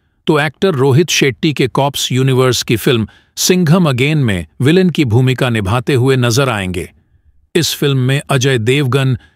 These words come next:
करीना कपूर खान, दीपिका पादुकोण, रणवीर सिंह, अक्षय कुमार, टाइगर श्रॉफ और कई अन्य स्टार्स भी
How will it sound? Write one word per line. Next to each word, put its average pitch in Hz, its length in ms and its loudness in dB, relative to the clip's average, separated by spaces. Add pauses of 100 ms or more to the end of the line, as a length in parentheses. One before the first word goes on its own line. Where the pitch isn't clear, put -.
(220)
करीना 185 340 2
कपूर 127 340 -2
खान, 135 380 0 (360)
दीपिका 160 420 0
पादुकोण, 135 640 0 (360)
रणवीर 160 420 2
सिंह, 160 320 2 (440)
अक्षय 147 280 0
कुमार, 123 460 0 (420)
टाइगर 170 320 0
श्रॉफ 143 440 -2 (360)
और 190 120 2
कई 220 220 2
अन्य 190 300 2
स्टार्स 165 400 0
भी 110 220 0